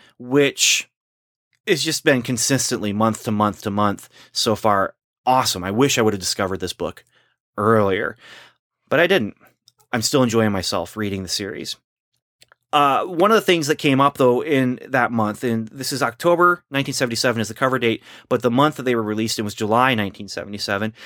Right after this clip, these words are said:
And one of the things that was also released in that month was John Carter, Warlord of Mars, Annual Number One.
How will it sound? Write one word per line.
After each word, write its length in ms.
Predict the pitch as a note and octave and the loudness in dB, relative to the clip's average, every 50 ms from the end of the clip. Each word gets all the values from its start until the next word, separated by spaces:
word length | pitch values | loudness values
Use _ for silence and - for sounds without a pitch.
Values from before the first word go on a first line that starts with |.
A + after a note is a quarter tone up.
| - - - - | -20 -20 -12 -4
And 400 | - E3 D#3+ E3 D#3+ D#3+ D#3 D3+ - | 0 2 2 4 2 2 0 -2 -6
one 240 | - D3 C#3+ D#3+ F3 | -8 -2 2 4 4
of 40 | G3 | 4
the 60 | F#3 | 4
things 180 | - F3+ D#3 | 2 0 0
that 60 | C3+ C#3+ | 0 0
was 80 | A#2+ | 2
also 280 | C3+ C3+ - C#3+ - D3+ | 2 2 2 2 0 0
released 260 | C#3 C3 C3 B2+ - | 0 2 2 0 0
in 80 | C3 B2 | -2 0
that 160 | B2+ B2 G#2+ | 0 0 2
month 320 | A2 G#2 G#2 G#2+ G#2 - | 0 0 0 -2 -4 -6
was 400 | A2 G#2+ A2 A2 A2 A2 A2 G#2 | -2 2 2 4 4 4 2 0
John 300 | - - A#2+ A2 B2 C3+ | 0 0 2 2 2 0
Carter, 320 | C3 - B2 A#2 A2+ A#2 A2 | 0 2 2 2 2 2 0
Warlord 340 | G#2 G2 G#2 G2+ G#2+ G#2+ | 0 -2 -2 0 0 -2
of 100 | A2 G#2+ | -2 -4
Mars, 220 | G2 F#2+ F#2+ F#2+ F#2+ | -2 -2 -2 -2 -4
Annual 380 | - G2+ G2 G2+ G2+ G2+ G2+ | -6 -8 -6 -6 -4 -4 -4
Number 200 | G2+ G2 F#2 F2+ | -6 -6 -6 -8
One. 360 | F#2 E2 F#2 F#2+ D#2+ - - | -10 -10 -8 -8 -8 -10 -12